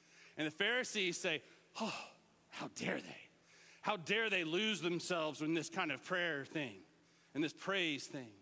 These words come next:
Jesus knows, obviously, what they're thinking, and he says, "Hey, man, even if they don't praise like this, the rocks will cry out and praise." We are called to be a people who praise Jesus.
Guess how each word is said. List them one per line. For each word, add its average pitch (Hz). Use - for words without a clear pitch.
Jesus 175
knows, 185
obviously, 151
what 147
they're 135
thinking, 135
and 139
he 143
says, 139
"Hey, 196
man, 175
even 285
if 170
they 240
don't 240
praise 226
like 208
this, 233
the 202
rocks 190
will 202
cry 220
out 185
and 170
praise." 113
We 240
are 214
called 208
to 208
be 185
a 165
people 185
who 151
praise 160
Jesus. 135